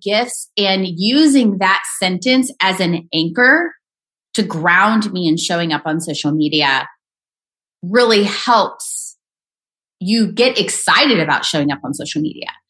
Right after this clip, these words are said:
So an example of that would be, "Oh my gosh, if I don't share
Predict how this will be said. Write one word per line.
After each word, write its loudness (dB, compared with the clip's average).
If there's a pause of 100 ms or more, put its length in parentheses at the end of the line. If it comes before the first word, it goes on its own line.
(160)
So 2
an 6
example 2 (100)
of 2
that 2
would -4
be, -2
"Oh 4
my 4
gosh, 0
if -10 (100)
I 2
don't 0
share 0